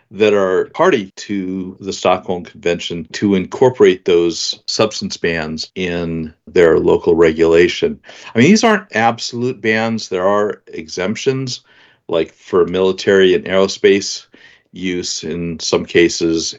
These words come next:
i-, use in satellites and so on. But for the vast majority of uses, they'll be banned. The E U has already announced their intention to, uh, regulate them under the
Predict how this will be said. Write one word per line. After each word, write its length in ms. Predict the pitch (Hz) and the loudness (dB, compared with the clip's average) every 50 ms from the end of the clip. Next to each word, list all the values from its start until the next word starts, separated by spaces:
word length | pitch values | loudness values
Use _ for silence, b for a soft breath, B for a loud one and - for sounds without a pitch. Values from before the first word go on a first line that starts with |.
| - - - - | -12 -6 -4 -4
i-, 120 | 85 - - | -4 -4 -2
use 300 | 85 87 87 82 - - | 0 2 2 2 4 2
in 260 | - 76 - 78 - - - - | 2 2 0 0 -4 -8 -8 -4
satellites 840 | - - - 95 87 87 85 82 80 80 80 - - - - - - | 0 2 4 4 6 6 6 6 6 4 2 2 0 -4 -6 -6 -10
and 160 | - - 82 - | -16 -16 -10 -8
so 300 | - - 95 87 85 87 | -6 -4 -2 -2 -2 -2
on. 280 | 85 85 87 87 85 - b b b b b b b b b b b _ | -2 -2 -2 -4 -6 -10 b b b b b b b b b b b _
But 340 | _ 101 95 87 82 - - _ | _ 2 4 4 2 0 -4 _
for 520 | 117 117 - - 107 107 107 101 101 98 - | 0 4 6 6 8 8 6 4 2 0 -2
the 80 | 104 92 | -10 -2
vast 380 | 95 104 104 107 104 - - | 0 2 2 2 0 -4 -8
majority 540 | 101 95 - - 98 95 95 92 90 85 85 | -12 -12 -4 -2 0 0 0 -2 -2 -4 -4
of 120 | 85 78 80 | -6 -6 -8
uses, 640 | 80 82 82 82 - - 82 78 76 - - - b b b b b b b b b _ _ | -10 -8 -8 -8 -8 -8 -8 -8 -8 -8 -10 -14 b b b b b b b b b _ _
they'll 160 | - 95 92 | 0 0 0
be 120 | 85 85 76 | 0 -2 -6
banned. 520 | - 90 82 82 82 80 80 - - - _ _ b b b b b b b b b _ _ _ - | -2 0 0 2 2 0 -4 -6 -10 -14 _ _ b b b b b b b b b _ _ _ -4
The 260 | 107 95 92 113 117 - | -4 -2 -2 -4 -6 -6
E 240 | 123 120 120 117 113 | -2 0 0 2 2
U 240 | 110 110 113 113 110 | 4 4 4 4 4
has 160 | 104 98 87 | 2 4 4
already 320 | 95 92 98 101 98 87 80 | 6 6 6 6 4 2 -2
announced 420 | 80 80 85 92 98 98 - - | -4 -4 -4 -4 -4 -6 -2 0
their 140 | 104 101 101 | 0 0 0
intention 680 | 98 98 - 107 101 98 - - 104 98 98 101 101 _ _ _ | -2 -6 -6 -6 -6 -6 -6 -8 -6 -6 -6 -8 -10 _ _ _
to, 460 | - - - 92 90 90 87 85 87 | -18 -12 -8 -8 -8 -6 -4 -2 -2
uh, 340 | 87 85 85 85 85 85 80 - | 0 0 -2 -2 -2 -4 -4 0
regulate 560 | 98 98 95 92 95 98 92 90 90 90 90 - | 2 2 2 4 4 2 4 4 2 0 0 -2
them 200 | 95 87 87 87 | -2 -2 -2 -4
under 280 | 85 87 85 92 87 | -4 -2 -2 -2 0
the 340 | 85 87 82 82 82 78 73 | 0 0 0 0 -2 -4 -6